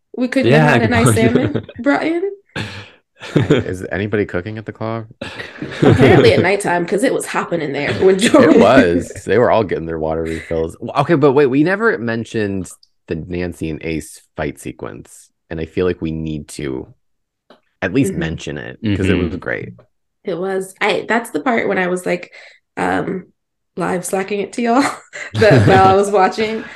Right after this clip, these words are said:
Speaker 1: that I was like, "I don't know how I feel," 'cause it was very, um, out of nowhere, and I think I was just having Ace feelings about, "He doesn't deserve this," but,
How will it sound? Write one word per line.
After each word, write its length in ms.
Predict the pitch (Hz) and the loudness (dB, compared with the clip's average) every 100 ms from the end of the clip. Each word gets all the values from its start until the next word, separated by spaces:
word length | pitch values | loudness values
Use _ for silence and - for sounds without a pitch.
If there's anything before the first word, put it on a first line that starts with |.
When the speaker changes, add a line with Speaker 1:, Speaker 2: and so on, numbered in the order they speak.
| - | -8
Speaker 1:
that 160 | - 214 | 0 4
I 60 | 254 | 4
was 160 | 277 | 4
like, 100 | 311 | 2
"I 80 | 339 | 2
don't 200 | 370 403 | 6 6
know 120 | 415 381 | 6 6
how 100 | 392 | 6
I 180 | 381 381 | 4 4
feel," 600 | 381 427 427 392 302 - | 6 6 6 4 2 0
'cause 200 | 226 226 | 0 0
it 160 | 233 233 | 2 2
was 260 | 233 226 202 | 4 0 0
very, 400 | 208 208 202 185 | 2 4 2 -2
um, 360 | - 165 160 | -4 -4 -6
out 220 | - 170 | -6 -6
of 180 | 175 170 - - - _ | -4 -6 -10 -20 -20 _
nowhere, 540 | 202 202 190 185 170 175 | -2 2 4 4 2 0
and 80 | 170 | 0
I 60 | |
think 200 | 175 185 | -2 0
I 40 | 175 | 0
was 100 | 170 | 0
just 180 | 180 - | -4 -8
having 300 | 185 175 - | -6 -6 -2
Ace 240 | 175 170 | 0 -2
feelings 320 | - 151 156 160 | -4 -4 -4 -4
about, 140 | - | 0
"He 100 | 220 | 4
doesn't 280 | 302 381 311 | 6 6 6
deserve 340 | 277 269 254 | 2 2 2
this," 340 | 190 175 208 - | 0 -4 -4 -8
but, 360 | 208 202 185 | -12 -2 0